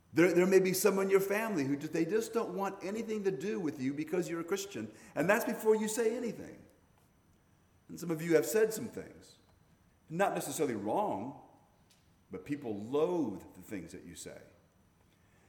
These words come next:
Sometimes, if you've been a believer for a real long time, it is difficult to really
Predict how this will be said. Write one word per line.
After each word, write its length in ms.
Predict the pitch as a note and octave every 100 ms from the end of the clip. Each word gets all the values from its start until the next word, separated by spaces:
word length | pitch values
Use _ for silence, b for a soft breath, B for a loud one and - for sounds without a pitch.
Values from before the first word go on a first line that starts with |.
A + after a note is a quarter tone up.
| b
Sometimes, 560 | - B3 B3 G3 E3+ D3+
if 100 | C#3
you've 100 | F3
been 120 | A3+
a 60 | D#3+
believer 340 | C3 C#3 D3
for 220 | - A2
a 20 |
real 340 | G2+ A2 D3 C#3
long 320 | A#2+ A#2 A2+
time, 400 | - G#2+ F#2 F2 A#2+
it 140 | D#3+
is 260 | G3 G3+ C3+ G#2 -
difficult 680 | E3 D#3 - G2 E2+ F2 - B B B -
to 100 | B2+
really 480 | A2 C3+ D#3+ D#3+